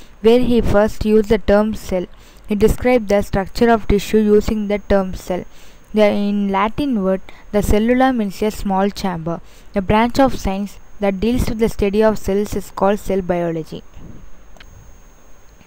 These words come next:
The structural organization of the cell. A typical cell consists of three major parts: an outer cell membrane,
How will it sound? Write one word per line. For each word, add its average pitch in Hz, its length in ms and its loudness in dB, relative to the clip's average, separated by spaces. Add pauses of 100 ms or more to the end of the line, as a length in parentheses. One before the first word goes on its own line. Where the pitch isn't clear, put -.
The 196 140 -4
structural 233 680 2
organization 196 720 0
of 180 160 -4
the 180 80 -6
cell. 170 300 -8 (480)
A 196 80 -4
typical 240 560 0
cell 196 380 -4 (100)
consists 208 480 -8
of 208 160 4 (120)
three 208 200 4
major 185 340 -2 (180)
parts: - 300 -6 (320)
an 196 140 -2
outer 208 400 2
cell 196 240 6
membrane, 190 480 -4